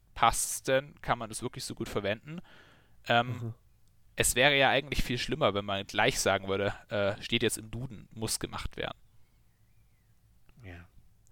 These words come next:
Speaker 1: Naja.
Speaker 2: Mir ist, mir ist grad noch, mir ist, mir ist grad noch ein Einwand eingefallen, wo ich denke, so, okay, da würde ich's verstehen, so zum, zum Wort Politiker.
Speaker 1: Mhm.
Speaker 2: So, wenn dann da einfach jemand sagt, „Äh, können wir das irgendwie so machen, dass man halt, keine Ahnung“, äh, weil da finde ich halt, Politiker klingt gleich schon nach,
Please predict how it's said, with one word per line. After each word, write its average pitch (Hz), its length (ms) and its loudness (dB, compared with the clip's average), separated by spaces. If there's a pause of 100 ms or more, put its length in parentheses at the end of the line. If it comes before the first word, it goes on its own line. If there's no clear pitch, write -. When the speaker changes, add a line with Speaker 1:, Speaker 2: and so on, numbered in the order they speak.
(120)
Speaker 1:
Naja. 131 260 8
Speaker 2:
Mir 104 40 6
ist, 101 100 4
mir 170 60 2
ist - 120 -2
grad 160 180 4
noch, 156 180 -2
mir - 220 -10
ist, 135 140 -6
mir 147 60 0
ist - 80 -2
grad 151 180 2
noch 139 200 -2
ein 147 300 2
Einwand 147 260 2
eingefallen, 143 280 0
wo 135 60 6
ich 127 60 2
denke, 131 160 0
so, 131 60 0
okay, 131 280 2 (320)
da 143 160 8
würde 180 100 4
ich's - 60 -4
verstehen, 156 420 2 (460)
so 131 320 6
zum, 131 340 0
zum 127 160 0
Wort 127 260 2
Politiker. 151 580 2 (560)
Speaker 1:
Mhm. 127 400 -14
Speaker 2:
So, 127 140 -2
wenn 127 120 2
dann 131 140 -2
da 143 100 4
einfach 170 140 2
jemand 151 220 0
sagt, 143 200 0
„Äh, 127 100 -6
können 151 200 -4
wir 143 60 2
das 135 160 -4
irgendwie 131 240 0
so 131 100 4
machen, 127 240 0
dass 123 120 -6
man 113 120 -2
halt, 113 100 -4
keine 110 200 -2
Ahnung“, 113 320 -4 (1080)
äh, 127 100 4
weil 123 220 4 (640)
da 135 140 4
finde 180 120 0
ich 160 100 -2
halt, 160 140 0
Politiker 131 340 0
klingt 139 280 -4
gleich 127 220 0
schon 123 180 -4
nach, 104 300 -4